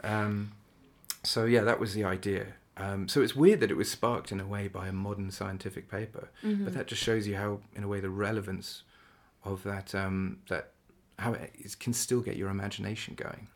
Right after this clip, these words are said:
Speaker 2: How, um, did you go about researching yours? Do you spend a lot of time? I know you say you, you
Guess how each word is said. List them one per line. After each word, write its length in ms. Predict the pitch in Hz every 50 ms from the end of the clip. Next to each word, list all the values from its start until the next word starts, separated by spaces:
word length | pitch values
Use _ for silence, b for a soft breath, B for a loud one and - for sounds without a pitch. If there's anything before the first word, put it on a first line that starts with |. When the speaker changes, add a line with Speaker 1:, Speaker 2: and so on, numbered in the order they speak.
| _ - - - -
Speaker 2:
How, 720 | - - - 269 269 262 269 269 269 262 269 262 262 - - -
um, 640 | 214 214 214 208 214 214 214 214 220 214 220 220 - - - _ _ _ _ _ _ _ _ _ _ _ _ _ _ 214
did 220 | 202 226 220 214
you 300 | 214 214 208 208 202 202
go 260 | 202 - - 196 190
about 580 | 190 190 190 185 180 175 175 175 175 - - -
researching 800 | 185 190 180 - - 185 170 - - - 190 180 180 175 170 -
yours? 360 | - 185 175 143 139 147 -
Do 140 | - - 196
you 60 | 190
spend 260 | 196 - 202 196 190
a 40 | 196
lot 140 | 196 202 196
of 100 | 180 -
time? 260 | - 196 185 180 180
I 40 | 190
know 80 | 196 196
you 100 | 190 185
say 140 | 190 - 180
you, 300 | 127 90 - - - -
you 360 | - 185 180 175 170 165 165